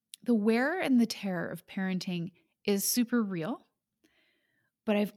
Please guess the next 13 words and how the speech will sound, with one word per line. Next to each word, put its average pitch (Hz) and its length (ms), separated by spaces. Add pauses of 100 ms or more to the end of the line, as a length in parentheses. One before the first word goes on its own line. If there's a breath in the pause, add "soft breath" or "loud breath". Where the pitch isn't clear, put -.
also 294 380
been 175 280
so 208 280
encouraged 190 640
by 170 120
Esther 180 400
Perel's 175 440
wisdom 170 540
around 170 440
how 190 460
to 208 200
regrow 190 760
desire - 720